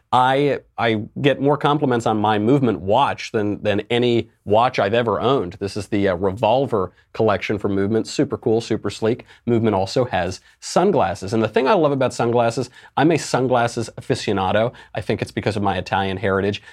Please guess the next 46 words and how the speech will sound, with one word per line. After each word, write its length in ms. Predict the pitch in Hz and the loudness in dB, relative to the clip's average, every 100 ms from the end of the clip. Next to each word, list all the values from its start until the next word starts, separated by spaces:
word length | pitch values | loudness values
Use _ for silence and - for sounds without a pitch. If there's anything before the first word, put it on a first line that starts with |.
| - - | -8 -2
I 200 | 107 - | 0 0
always 720 | - 143 156 160 165 156 147 - - | 0 4 4 4 4 2 -2 -8 -4
want 340 | 123 120 131 | 0 2 0
the 60 | 117 | 0
best 260 | 113 104 | 0 0
sunglasses. 560 | - 104 95 90 - 101 | -2 0 0 -2 -4 -2
I 80 | 98 | -2
have 80 | |
an 80 | 95 | -2
extensive 560 | 92 - - 123 127 - | -8 -6 -4 -2 -4 -4
collection 500 | 113 107 95 113 101 - - | 0 0 -2 -4 -6 -10 -6
because 160 | 214 220 | 0 2
I 80 | 208 | 2
feel 180 | 240 | 2
like 140 | 226 - | 2 2
you 80 | 143 | 2
wear 240 | 123 165 | 2 4
them 140 | 180 | 4
every 260 | 170 147 135 | 4 4 2
day. 380 | 107 98 92 95 - | 2 2 2 -2 -2
They're 160 | - 113 | 0 2
on 160 | 127 185 | 4 4
your 140 | 165 | 2
face. 400 | - 107 101 110 | 0 -2 0 0
They 140 | 120 | 0
affect 360 | 107 - 131 - | 0 0 -2 0
literally 400 | 113 165 120 98 | 2 4 2 0
how 80 | 113 | 0
you 140 | 104 | -2
see 260 | 95 - 120 | -2 -2 0
the 80 | 101 | 0
world. 440 | 101 117 90 98 - - - | 2 0 -2 -8 -16 -20 -8
So 160 | - | 0
you 180 | 190 185 | 2 2
just, 220 | 214 240 - | 0 -2 -2
you 140 | 202 | 2
don't 120 | 208 | 2
want 140 | 208 196 | 2 2
to 140 | - | 0
cheap 200 | - 185 | 0 2
out 160 | 180 175 | 2 0
on 100 | 92 | -4
that. 140 | 87 | -8
You 100 | 95 | -6
want 380 | 110 120 139 - | 0 0 0 -2
to 280 | - 135 | 0 0